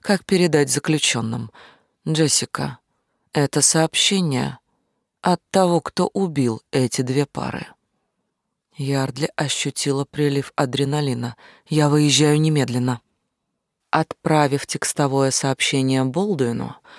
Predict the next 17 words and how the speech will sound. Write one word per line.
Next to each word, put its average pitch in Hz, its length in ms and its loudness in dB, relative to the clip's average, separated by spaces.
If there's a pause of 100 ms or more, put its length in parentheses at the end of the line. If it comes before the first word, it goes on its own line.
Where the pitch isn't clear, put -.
(120)
она 175 320 4
быстро 147 420 2
переоделась 143 720 0
в - 40 -14
чёрную 135 480 2
юбку 156 360 -2
и 139 40 0
белую 139 320 2
блузку 131 480 -4 (280)
и, 160 80 2
проведя 143 480 2
рукой 135 200 0
по 135 120 -6
волосам, 139 500 2 (260)
отправилась 139 760 0
к - 100 -8
Уэсли. 131 500 -2